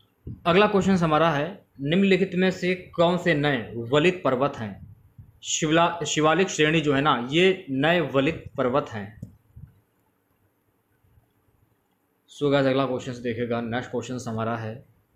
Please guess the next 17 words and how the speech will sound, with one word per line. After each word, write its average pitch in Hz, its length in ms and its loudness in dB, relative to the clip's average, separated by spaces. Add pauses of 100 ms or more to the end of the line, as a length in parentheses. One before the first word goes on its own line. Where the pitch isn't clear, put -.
(720)
कि 165 80 -4
काशी 165 460 2
विश्वनाथ 165 540 0
मंदिर 139 340 -2
निम्नलिखित 160 480 0
में 151 120 -2
से 123 200 -8
किस 180 340 -2
नदी 139 220 0
के 143 120 0
तट 139 280 -2
पर 113 160 -4
स्थित - 300 -14
है? 110 60 -6
तो 127 100 -6
काशी 143 400 0
विश्वनाथ 143 420 -2